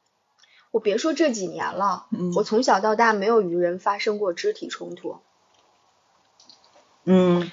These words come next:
Speaker 1: 连小的时候互相抓头发都没有。
Speaker 2: 嗯，这个对于女性来讲确实很少。
Speaker 1: 那，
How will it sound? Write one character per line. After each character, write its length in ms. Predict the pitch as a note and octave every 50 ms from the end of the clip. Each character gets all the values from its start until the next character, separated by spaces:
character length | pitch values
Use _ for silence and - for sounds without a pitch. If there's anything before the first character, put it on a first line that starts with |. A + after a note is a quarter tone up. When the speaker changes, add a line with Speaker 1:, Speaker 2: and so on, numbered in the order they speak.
| - _
Speaker 1:
连 200 | - A#3+ A#3+ C4
小 200 | C#4 - A#3 F#3
的 100 | G3 B3
时 120 | B3+ - A3+
候 200 | A3+ B3 B3 A3+
互 260 | A#3 - - C4+ B3+
相 300 | A#3 - B3 B3 B3+ B3+
抓 200 | - C#4 C4 C#4
头 200 | - A#3+ F#3+ F#3
发 200 | - C4+ B3+ A#3+
都 140 | A3 A3+ F#3
没 180 | F#3 F3 E3+
有。 180 | F#3 F#3 E3+ - -
Speaker 2:
嗯， 140 | E3 E3 D#3+ D3+ - _ _ _ _ _ _ _
这 80 | - G#3+
个 60 | A#3
对 180 | - - C4+ A#3+
于 100 | B3+ C4+
女 140 | G3+ D3
性 160 | - - A3+ G3
来 120 | E3 E3
讲 220 | E3+ E3 G2+ -
确 140 | - - F3
实 120 | - E3 D#3
很 180 | - C3+ D3
少。 240 | - - - - - _ _ _ - A4+ - _
Speaker 1:
那， 260 | - A#3+ C4 A#3 -